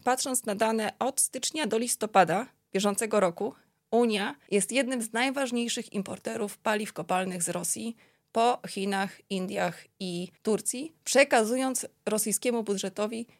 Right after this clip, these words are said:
około kilkadziesiąt miliardów euro rocznie.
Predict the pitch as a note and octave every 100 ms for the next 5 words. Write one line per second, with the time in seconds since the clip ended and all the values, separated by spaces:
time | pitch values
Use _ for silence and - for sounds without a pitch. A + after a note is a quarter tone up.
0 | _ _ F3 A3 G#3 G#3 - E3 G3 -
1 | A3 - F3 F3 E3+ F3 E3+ - - -
2 | - - - D#3 - -